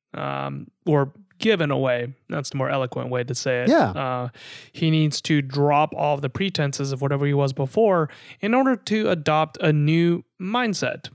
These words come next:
Speaker 2: Yeah, it's like he sort of understands that there's problems with the way he lives his life or the way that many people are living their lives. He's like, he recognizes that there's a problem there, but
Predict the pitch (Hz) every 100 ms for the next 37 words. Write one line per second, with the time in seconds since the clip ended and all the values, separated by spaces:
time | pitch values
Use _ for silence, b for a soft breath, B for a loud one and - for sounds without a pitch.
0 | _ - 247 170 220 214 - 196 - 240
1 | 190 - 170 185 - 143 160 131 117 -
2 | 117 131 120 - - - - 175 190 156
3 | 117 120 - - - _ - 135 - 139
4 | 139 131 131 123 135 127 135 123 123 110
5 | 120 131 107 - - 127 127 123 127 139
6 | 147 135 120 143 160 165 139 131 131 127
7 | 127 131 131 131 143 139 123 113 107 113
8 | 135 - 117 117 - B B B - 143
9 | 143 190 170 127 123 127 113 120 110 123
10 | 120 - 131 151 131 127 131 127 127